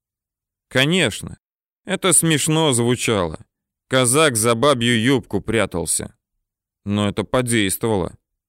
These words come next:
Может, они отстанут? Так сначала подумал Аким, но он не понимал еще, с кем имеет дело. Панова посидела, подумала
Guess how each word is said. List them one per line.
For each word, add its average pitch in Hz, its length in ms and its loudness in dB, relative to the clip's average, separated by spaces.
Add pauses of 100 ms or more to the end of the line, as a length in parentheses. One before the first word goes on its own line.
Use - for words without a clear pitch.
(440)
Может, 107 300 -4
они 107 180 0
отстанут? 110 720 -2 (920)
Так 123 240 2
сначала 92 420 -2
подумал 104 460 0
Аким, 110 400 -2 (380)
но 143 280 2
он 196 160 2
не 208 100 2
понимал 196 520 2
еще, 104 480 0 (400)
с - 160 0
кем 170 340 2
имеет 165 380 0
дело. 131 480 -2 (920)
Панова 165 360 2
посидела, 101 800 0
подумала 107 800 -2